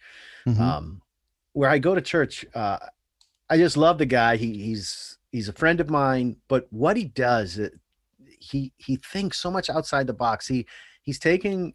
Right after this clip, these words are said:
Speaker 2: these young pastors, or I should say young Bible college graduates who want to be pastors.
Speaker 1: Mm-hmm.
Speaker 2: And, you know, he, he calls them junior pastors. And,
Speaker 1: <laughs>
Speaker 2: and he first called them that, and I thought, "Well, that is insulting.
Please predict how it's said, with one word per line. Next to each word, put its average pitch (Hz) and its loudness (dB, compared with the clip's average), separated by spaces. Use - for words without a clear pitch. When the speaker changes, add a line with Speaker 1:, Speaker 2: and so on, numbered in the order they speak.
Speaker 2:
these 120 -2
young 143 -2
pastors, 107 -6
or 110 -4
I - -20
should 202 2
say 170 2
young 143 2
Bible 135 2
college 131 0
graduates 110 -2
who 120 -4
want 127 0
to 127 -2
be 101 -4
pastors. - -10
Speaker 1:
Mm-hmm. 113 -2
Speaker 2:
And, 127 2
you 165 2
know, 170 2
he, 165 0
he 147 -2
calls 190 2
them 156 0
junior 156 2
pastors. - -6
And, 160 2
Speaker 1:
<laughs> - -4
Speaker 2:
and 180 4
he 208 2
first 330 0
called 226 6
them 185 2
that, 151 6
and 156 4
I 160 6
thought, 151 2
"Well, 247 6
that 254 8
is 339 4
insulting. 233 2